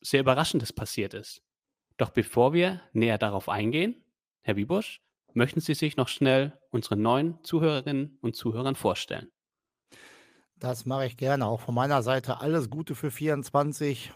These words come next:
Speaker 2: und ja, neben viel Erfolg im Job natürlich, äh, auch viel Spaß und Leidenschaft in Ihren Hobbys und natürlich ganz wichtig, bleiben Sie gesund und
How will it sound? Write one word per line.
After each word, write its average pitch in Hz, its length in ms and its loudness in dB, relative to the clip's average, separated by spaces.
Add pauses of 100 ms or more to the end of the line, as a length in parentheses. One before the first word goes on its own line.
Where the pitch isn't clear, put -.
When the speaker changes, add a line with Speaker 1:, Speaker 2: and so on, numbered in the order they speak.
(120)
Speaker 2:
und 131 440 -2
ja, 127 400 4 (160)
neben 117 680 -2 (240)
viel 165 260 -8
Erfolg 131 540 -2
im 113 100 -6
Job 120 260 -6
natürlich, 107 580 -6
äh, 95 240 -8 (560)
auch 98 160 -12
viel 95 180 -10
Spaß 127 520 0
und 87 100 -12
Leidenschaft 120 680 -8 (640)
in 110 120 -8
Ihren 120 260 -2
Hobbys 147 380 2
und - 260 -2
natürlich 120 460 -2
ganz 117 280 -4
wichtig, 110 400 -8
bleiben 117 300 -2
Sie 110 100 -6
gesund 110 640 -4
und 92 560 -10